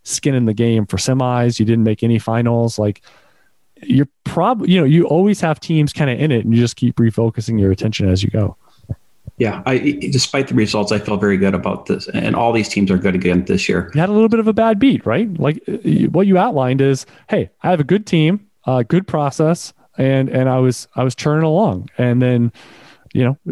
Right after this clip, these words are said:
Speaker 1: uh, s-, sem-, I always call semis, uh, semifinal week is, like, that's the big week to me.
Speaker 2: Uh, for
Speaker 1: Because
Speaker 2: sure.
Speaker 1: a lot of times first pays out really well. Second usually,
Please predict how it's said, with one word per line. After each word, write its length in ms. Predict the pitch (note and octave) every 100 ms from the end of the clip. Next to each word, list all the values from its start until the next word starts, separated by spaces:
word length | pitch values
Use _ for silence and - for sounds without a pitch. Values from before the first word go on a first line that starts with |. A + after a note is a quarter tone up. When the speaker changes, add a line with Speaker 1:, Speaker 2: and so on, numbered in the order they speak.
| -
Speaker 1:
uh, 120 | -
s-, 380 | - - - -
sem-, 220 | - G3+ A#3
I 100 | D3+
always 160 | A3 A#3
call 160 | G#3+
semis, 640 | E3+ F#3 G3+ A#2+ A2 B2 F#3+
uh, 280 | F#3 -
semifinal 600 | - F3+ G3 C#3+ C3 A#2+
week 260 | A2 A#2+ -
is, 280 | B2+ A#2 -
like, 160 | A#2 -
that's 280 | D3 B3+ -
the 120 | E3
big 200 | D3 C#3+
week 240 | B2+ D#3
to 80 | -
me. 220 | G2 - - _ _ -
Speaker 2:
Uh, 180 | - -
for 60 | D#3
Speaker 1:
Because 260 | - D#3
Speaker 2:
sure. 160 | B2 F2+ _ -
Speaker 1:
a 60 | C#3+
lot 160 | D3 A3
of 60 |
times 280 | G3+ F3 -
first 440 | - E3 G3 -
pays 240 | - D#3 D3
out 160 | C#3
really 200 | C3+ C#3
well. 260 | C3 G3+ A3
Second 420 | - E3+ - F3+ -
usually, 500 | C3+ D3 D3+ D3